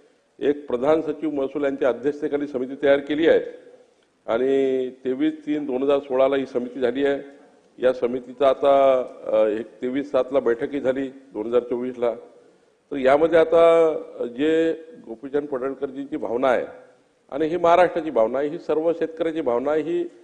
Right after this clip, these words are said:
सार्वजनिक भावना तयार झाली आहे की विदर्भातलं वर्ग दोनचं वर्ग एक करण्याचा निर्णय झाला,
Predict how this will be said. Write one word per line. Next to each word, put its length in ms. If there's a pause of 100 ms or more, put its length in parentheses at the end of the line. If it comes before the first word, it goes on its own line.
(240)
सार्वजनिक 440
भावना 300
तयार 160
झाली 280
आहे 100 (640)
की 80
विदर्भातलं 560
वर्ग 300
दोनचं 360
वर्ग 240
एक 160
करण्याचा 240
निर्णय 320
झाला, 320